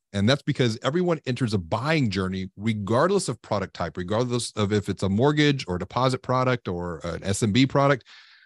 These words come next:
Everyone enters a buying journey feeling some level of confusion. That's why step number one has to be clarity. Clarity turns to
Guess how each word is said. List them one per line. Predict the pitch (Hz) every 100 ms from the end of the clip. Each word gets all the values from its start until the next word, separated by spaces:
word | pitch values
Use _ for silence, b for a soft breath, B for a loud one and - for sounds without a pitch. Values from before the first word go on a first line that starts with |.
| B _ -
Everyone | 175 226 208
enters | 175 165 139
a |
buying | 113 117 139
journey | 107 101 98
feeling | - 113 107
some | - 131 135
level | 110 104 110
of | 98 92
confusion. | - 110 202 196 92 - _ _ -
That's | 123 160
why |
step | 143 - 131 117
number | 113
one | 113 139
has | 107 - 143 -
to | 127
be | 117
clarity. | - 143 147 85 71 - _ -
Clarity | 139 139 143
turns | 127 139 127 123 -
to | - 110 98 92